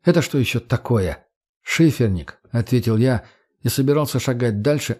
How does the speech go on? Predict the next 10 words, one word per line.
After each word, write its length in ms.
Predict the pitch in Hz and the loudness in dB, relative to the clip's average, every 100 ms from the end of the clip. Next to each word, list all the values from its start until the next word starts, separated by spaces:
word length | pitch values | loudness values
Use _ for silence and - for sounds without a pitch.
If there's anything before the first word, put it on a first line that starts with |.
| - | 0
но 120 | 123 | 0
Руслан 340 | 123 - 139 | 0 -2 -2
остановил 480 | 131 - 135 135 120 | -2 0 2 4 2
меня. 320 | 95 73 - _ _ _ _ | 2 -4 -10 _ _ _ _
«Хватит, 680 | - 110 101 87 - - - _ | -6 2 2 2 -8 -14 -20 _
привал. 540 | 131 139 113 87 - - _ _ _ - | 0 0 0 -2 -4 -10 _ _ _ -6
Я 180 | 113 | -4
понимаю 440 | - 143 156 156 131 | -2 0 2 2 0
твою 240 | 127 127 | 0 0
позицию 520 | - 117 156 - 85 | 0 0 0 0 -8